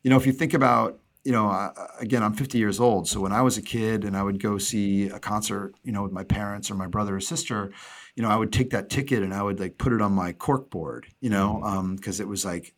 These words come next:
Speaker 1: yeah, I went there. It was a big deal to go to a concert.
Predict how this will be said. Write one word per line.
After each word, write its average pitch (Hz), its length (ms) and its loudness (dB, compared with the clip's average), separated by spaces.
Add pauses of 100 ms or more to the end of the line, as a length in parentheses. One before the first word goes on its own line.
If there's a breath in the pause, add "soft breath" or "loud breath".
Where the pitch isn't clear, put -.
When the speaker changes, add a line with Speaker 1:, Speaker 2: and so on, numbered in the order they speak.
(240)
Speaker 1:
yeah, 107 220 -2
I 95 100 -6
went 101 320 -2
there. 69 120 -12
It - 100 -20
was - 120 -14
a 80 40 -12
big 113 280 0
deal 107 380 2
to - 120 -20
go 101 120 -10
to 95 100 -6
a 82 40 -16
concert. - 520 -8